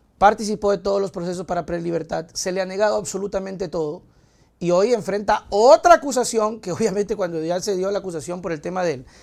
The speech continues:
de la reconstrucción de Manaví, dijo, "Hermano, esto no va a parar nunca". Y es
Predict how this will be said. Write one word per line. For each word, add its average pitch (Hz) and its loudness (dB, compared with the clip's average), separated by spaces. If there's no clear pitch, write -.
de 165 0
la 170 0
reconstrucción 165 -6
de 196 -6
Manaví, 185 -4
dijo, 180 -6
"Hermano, 185 -2
esto 185 -6
no 170 -6
va 175 2
a 165 -6
parar 160 -2
nunca". 143 -10
Y 147 -4
es - -6